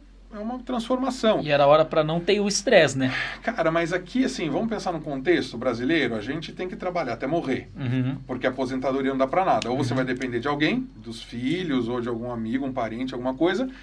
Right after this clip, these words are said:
Speaker 1: ou então você tá ferrado. Então, assim, a gente não tem a cultura de planejar as coisas.
Speaker 2: Sim.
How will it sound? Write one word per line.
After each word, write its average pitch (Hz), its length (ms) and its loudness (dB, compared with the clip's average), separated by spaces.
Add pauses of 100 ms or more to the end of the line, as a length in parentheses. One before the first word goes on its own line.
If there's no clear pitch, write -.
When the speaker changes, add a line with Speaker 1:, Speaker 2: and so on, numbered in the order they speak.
(280)
Speaker 1:
ou 247 80 2
então 226 180 2
você 180 120 -2
tá 185 120 2
ferrado. 185 340 4
Então, 123 140 0
assim, 165 260 0
a 131 60 2
gente 147 260 -4
não 180 160 -4
tem 170 140 -2
a 151 60 -2
cultura 147 760 -2
de 226 180 -2
planejar 214 720 0
as 147 140 -2
coisas. 101 380 -6
Speaker 2:
Sim. 120 240 -4